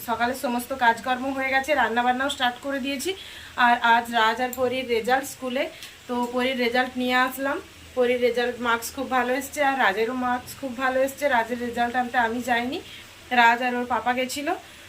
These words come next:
তো চলো, আমি সকাল সকাল স্নান টান করে রান্না শুরু করে দিয়েছি। আর এখনও কাপড় ধোয়া হয়নি,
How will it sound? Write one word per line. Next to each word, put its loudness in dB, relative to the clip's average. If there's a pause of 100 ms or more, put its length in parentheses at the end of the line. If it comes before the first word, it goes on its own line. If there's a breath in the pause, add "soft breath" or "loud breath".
(200 loud breath)
তো -4
চলো, 4 (180)
আমি 2
সকাল -2
সকাল -4
স্নান -2
টান -2 (100)
করে 4 (340 loud breath)
রান্না 2
শুরু -4
করে -2
দিয়েছি। -2 (720)
আর 6 (1800 loud breath)
এখনও 2
কাপড় 0
ধোয়া 4
হয়নি, 2